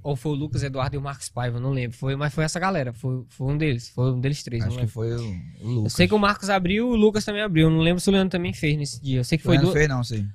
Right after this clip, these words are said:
Speaker 1: Eu acho que fez sim, foram duas sessões.
Speaker 2: Ah, então
Speaker 1: Eu
Speaker 2: foi na
Speaker 1: acho que
Speaker 2: outra.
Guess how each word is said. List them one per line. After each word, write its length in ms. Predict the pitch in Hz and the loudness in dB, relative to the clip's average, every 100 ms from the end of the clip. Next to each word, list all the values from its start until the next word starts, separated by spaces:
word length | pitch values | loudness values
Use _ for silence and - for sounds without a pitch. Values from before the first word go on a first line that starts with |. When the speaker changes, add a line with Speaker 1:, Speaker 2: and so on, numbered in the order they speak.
| - - | -10 0
Speaker 1:
Eu 60 | 165 | 2
acho 100 | - | 2
que 80 | |
fez 300 | - - 196 | -2 2 2
sim, 240 | - 185 196 | 2 -2 -2
foram 260 | - 175 | -2 -2
duas 200 | 175 190 | 0 0
sessões. 600 | - 202 - 151 135 - - | 0 -4 -2 -4 -4 -6 -4
Speaker 2:
Ah, 160 | 120 120 | 0 0
então 200 | 104 110 | -2 -8
Speaker 1:
Eu 60 | 107 | -2
Speaker 2:
foi 80 | |
na 60 | 139 | 0
Speaker 1:
acho 120 | 143 | 2
que 360 | 123 160 160 143 | 4 4 2 0
Speaker 2:
outra. 240 | 127 135 | -4 -8